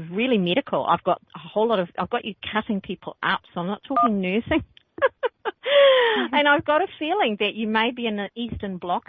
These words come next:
somewhere, you know, it may be around Egypt, it could be, but anywhere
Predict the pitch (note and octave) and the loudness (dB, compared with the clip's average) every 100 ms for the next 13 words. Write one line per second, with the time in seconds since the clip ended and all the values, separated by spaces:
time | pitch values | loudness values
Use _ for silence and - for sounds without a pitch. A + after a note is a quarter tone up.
0 | - C4+ C4 C4+ C4 C4+ - G3 F#3 F#3 | -6 -4 0 0 0 -2 -2 -4 -2 -2
1 | F#3 F#3+ E3 F3 G#3 A3 G#3 A3 G#3+ - | -2 -6 -2 0 0 -2 -4 -2 -2 -4
2 | - F#3+ F3 - F#3 - G#3+ G#3+ F3+ | -8 -8 -6 -2 -2 0 0 0 -2